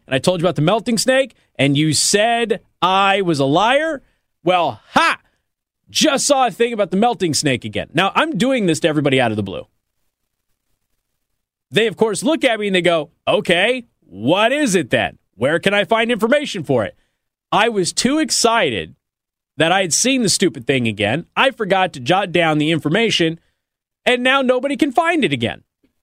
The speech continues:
Now, you need to understand something. Somebody says it's called a dragon. Nope, it's not a dragon. The closest I have come is people did think that maybe it was a Komodo dragon and that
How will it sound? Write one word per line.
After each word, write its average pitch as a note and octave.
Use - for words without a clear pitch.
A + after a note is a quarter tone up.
Now, F3
you G#3+
need D4+
to C4+
understand A3
something. B2
Somebody F#3
says D#3
it's B2+
called D#3+
a C#3
dragon. A#2+
Nope, G#3+
it's D3
not A#3
a -
dragon. A3+
The D#3
closest C4
I G#3
have F3+
come G#3
is C#3
people G#3+
did F#3
think G3
that D3+
maybe E3+
it E3+
was C#3+
a C#3
Komodo C#3
dragon G#2
and C#3+
that C#3+